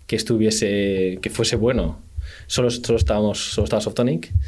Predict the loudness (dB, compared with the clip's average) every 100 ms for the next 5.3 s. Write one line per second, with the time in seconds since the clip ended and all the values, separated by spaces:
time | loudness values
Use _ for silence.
0 | -4 -16 -18 -2 2 2 2 0 0 4
1 | 4 4 2 2 2 0 0 0 0 -2
2 | -4 -4 -2 -2 0 -2 0 0 0 -2
3 | -8 -4 0 0 0 -2 -2 -2 -4 -6
4 | -10 -8 0 2 2 0 -2 0 2 2
5 | 0 0